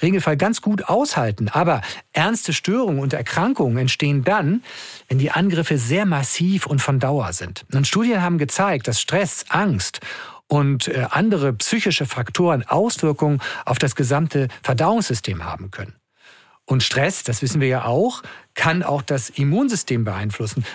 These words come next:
was wiederum dazu führt, dass das Verdauungssystem empfindlicher auf Nahrungsmittel und Bakterien reagiert.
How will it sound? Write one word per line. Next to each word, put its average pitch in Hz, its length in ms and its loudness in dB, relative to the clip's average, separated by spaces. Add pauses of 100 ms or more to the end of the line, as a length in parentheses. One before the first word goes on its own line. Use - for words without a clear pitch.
was 151 220 2
wiederum 170 320 2
dazu 147 320 0
führt, 190 480 0 (600)
dass 139 160 2
das 147 120 -2
Verdauungssystem 156 920 2
empfindlicher 156 1000 2
auf 147 400 0
Nahrungsmittel 127 800 0
und 160 180 0
Bakterien 185 640 2
reagiert. 92 640 -8